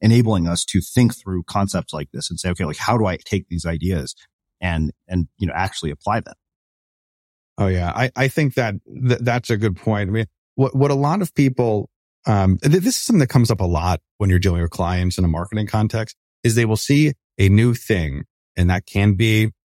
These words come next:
Speaker 2: it can be A I, it could be Q R codes, it could be N-, N F Ts, it could be influencers, it could be, uh,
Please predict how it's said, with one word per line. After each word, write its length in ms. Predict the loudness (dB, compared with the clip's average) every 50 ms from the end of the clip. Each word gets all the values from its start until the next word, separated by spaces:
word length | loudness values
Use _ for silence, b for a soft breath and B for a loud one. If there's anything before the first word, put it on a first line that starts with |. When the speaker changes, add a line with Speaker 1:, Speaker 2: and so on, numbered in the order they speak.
| _ _ -14
Speaker 2:
it 60 | -6
can 100 | -2 0
be 120 | 0 2
A 140 | 2 2 2
I, 280 | 2 2 0 0 0 0
it 100 | -2 -2
could 120 | -4 -6
be 120 | -4 -6
Q 180 | -4 -4 -2 -2
R 140 | -2 -2 -2
codes, 380 | -2 0 0 0 0 -2 -4
it 60 | -8 -6
could 200 | -4 -4 -4 -2
be 160 | -2 -2 -2
N-, 80 | -2 -2 -2
N 120 | -2 -2
F 120 | -2 -4
Ts, 340 | _ 0 2 2 2 0 0
it 60 | -4
could 140 | -8 -8 -10
be 100 | -4 0
influencers, 680 | 0 0 0 0 0 0 0 0 0 0 0 0 -2 -4
it 60 | -2
could 160 | -4 -4 -2
be, 180 | 0 -2 -2 -2
uh, 440 | -2 -4 -8 _ _ _ _ -20